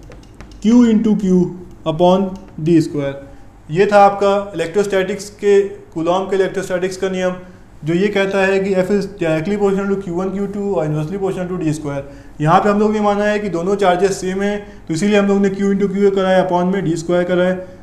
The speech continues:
Multiply आपने किया, ये जो D लिखा हुआ था, upon में क्या आपने किया, ये आपका Q जो लिखा हुआ था,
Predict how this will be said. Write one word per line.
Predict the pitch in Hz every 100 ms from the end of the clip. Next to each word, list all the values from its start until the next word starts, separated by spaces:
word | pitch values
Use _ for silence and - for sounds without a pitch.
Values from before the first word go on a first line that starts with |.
| - 156
Multiply | 170 226 214 220 220
आपने | 208 214
किया, | 202 208 208
ये | 190
जो | 175
D | 156 196
लिखा | 208 202
हुआ | 196 196
था, | 196 185 -
upon | 170 190
में | 196 190
क्या | 185
आपने | 175 175
किया, | 156 170 185 175
ये | 165 165
आपका | 151 175 175
Q | 175 160
जो | 160
लिखा | 147 165
हुआ | 180 180
था, | 180